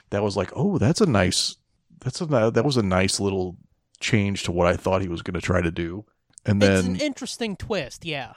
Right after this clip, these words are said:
Speaker 1: Yeah, it was an interesting, 'cause the whole time you're thinking, "Okay, he's gonna go back and help Hitler win, uh, with the knowledge of, you know, the future or whatever." And then he, then it, then it comes out that's like, "No,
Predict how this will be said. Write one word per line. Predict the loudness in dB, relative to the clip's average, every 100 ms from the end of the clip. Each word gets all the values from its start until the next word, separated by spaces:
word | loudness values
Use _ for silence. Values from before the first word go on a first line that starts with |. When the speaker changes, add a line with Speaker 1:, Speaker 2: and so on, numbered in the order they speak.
| -20 -2
Speaker 1:
Yeah, | 6 8
it | 8
was | 4
an | 0
interesting, | -2 -6 -8 -8
'cause | -6 -6 -10 -20 -6
the | -2
whole | -2
time | 0 0 0
you're | -2
thinking, | -2 0 -2 -2 -2
"Okay, | 2 2
he's | 4 0
gonna | 0 0
go | 2
back | 4 2 2
and | 2
help | 0 2
Hitler | -2 -2 -4
win, | 0 2 0 -2 -8 _ _ -18
uh, | -2
with | 2 2
the | 2 -2
knowledge | 0 0 2 2 -2
of, | -6 -8 -16 _
you | -10 -6
know, | -6 -6
the | -8
future | -8 -6 -4 -2
or | 0
whatever." | 0 0 -2 -4 -2
And | 2
then | 4 4 2 -4 _ -20 -8
he, | -2 -2 -2
then | 0 2
it, | 2 -2
then | -2 -2
it | 0
comes | 0 2
out | 2 4
that's | 2 2
like, | 0 2
"No, | 4 6 6 4